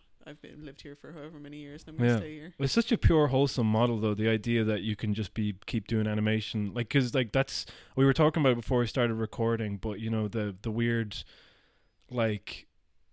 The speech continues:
Speaker 2: the video by that lady recently who was
Speaker 1: Mm.
Speaker 2: saying, you know, "If anybody hasn't seen it," and she was talking about why I left the animation industry, and I was, like,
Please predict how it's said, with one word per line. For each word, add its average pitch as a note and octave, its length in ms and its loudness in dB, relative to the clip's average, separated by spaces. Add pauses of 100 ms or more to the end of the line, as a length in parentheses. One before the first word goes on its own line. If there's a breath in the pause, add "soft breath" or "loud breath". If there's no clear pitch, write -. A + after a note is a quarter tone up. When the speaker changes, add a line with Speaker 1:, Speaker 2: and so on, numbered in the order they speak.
(140)
Speaker 2:
the C3 120 0
video B2 500 4
by A2 440 -2
that G#2+ 380 -4
lady B2 480 0
recently G#2+ 600 -4
who A2+ 100 -6
was G#2 160 -6
Speaker 1:
Mm. - 60 -10
Speaker 2:
saying, G#2 460 -2
you F#2 200 -14
know, F#2 100 -14
"If A2 120 -10
anybody A#2 260 0
hasn't A2+ 260 -2
seen A#2 300 -2
it," G2+ 100 -6
and A2 120 -8
she A#2+ 100 -10
was G#2+ 60 -12
talking A2 260 -4
about G2 140 -8
why E3+ 240 4
I C#3 40 0
left C#3 280 -4
the C3+ 80 -2
animation B2+ 440 -2
industry, A2 300 -4
and A2+ 80 -4
I A#2+ 60 -2
was, A2+ 120 -4
like, G#2 160 -6